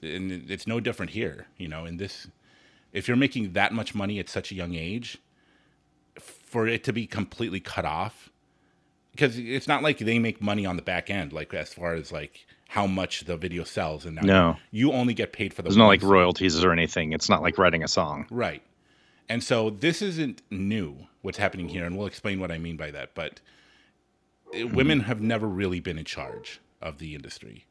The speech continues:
Speaker 1: as much as they, you know, they said that they were. And, ugh, here's, uh,
Speaker 2: This.
Speaker 1: yeah, this,
Speaker 2: Uh.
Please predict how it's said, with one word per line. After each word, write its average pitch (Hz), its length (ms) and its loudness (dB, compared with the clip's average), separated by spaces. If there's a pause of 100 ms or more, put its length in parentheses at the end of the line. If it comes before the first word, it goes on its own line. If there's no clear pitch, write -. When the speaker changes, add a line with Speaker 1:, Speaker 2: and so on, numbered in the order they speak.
(720)
Speaker 1:
as 92 160 -2
much 101 200 -4
as 87 100 -8
they, 87 280 -4 (260)
you 90 140 -6
know, 73 180 -10
they 85 160 -4
said 82 280 -4
that 80 140 -14
they 78 100 -12
were. 64 280 -18 (2500)
And, 92 340 -10 (380)
ugh, 90 180 -12 (1400)
here's, 95 300 -8
uh, 92 40 2
Speaker 2:
This. - 400 4 (140)
Speaker 1:
yeah, 76 260 -12
this, 82 120 -10
Speaker 2:
Uh. 90 200 2